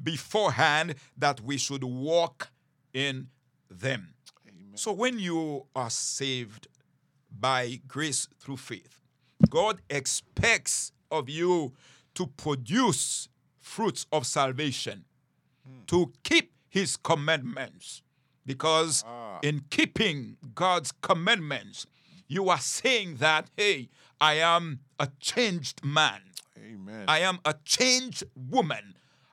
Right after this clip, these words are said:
Speaker 1: I don't do good works to be saved. I do good works because I am saved."
Speaker 2: Hallelujah.
Speaker 1: <laughs>
Speaker 2: Amen.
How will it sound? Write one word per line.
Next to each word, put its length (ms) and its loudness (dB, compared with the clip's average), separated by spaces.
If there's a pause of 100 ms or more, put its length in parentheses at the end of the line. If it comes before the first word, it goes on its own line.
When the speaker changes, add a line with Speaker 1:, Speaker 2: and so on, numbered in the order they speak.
Speaker 1:
I 160 0
don't 340 0
do 160 2
good 400 0
works 460 2 (1000)
to 120 10
be 100 -2
saved. 540 2 (440)
I 440 4
do 220 10
good 260 0
works 380 2 (300)
because 540 4
I 120 4
am 180 0
saved." 400 -2
Speaker 2:
Hallelujah. 880 -10
Speaker 1:
<laughs> 420 -10
Speaker 2:
Amen. 760 -14